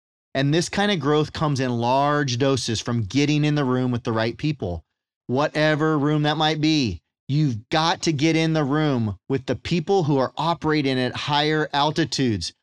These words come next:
They're breathing differently. They're thinking differently. They're acting differently. They're going to help you breathe differently,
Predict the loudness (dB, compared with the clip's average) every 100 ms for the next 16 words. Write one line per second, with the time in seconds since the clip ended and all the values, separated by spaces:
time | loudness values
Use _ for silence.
0 | _ _ _ _ -2 -2 -2 0 2 2
1 | 2 0 0 0 0 -2 0 0 0 -2
2 | -4 -2 -2 -2 -2 0 0 0 0 0
3 | 0 0 -2 0 0 -2 -8 _ -4 -2
4 | -2 _ _ -4 -2 -2 -2 0 0 -2
5 | -2 -4 -4 -4 -8 -14 _ _ -2 0
6 | 2 2 2 2 0 0 -2 0 0 -4
7 | -8 -2 2 2 2 0 -2 -2 -4 -2
8 | -4 -4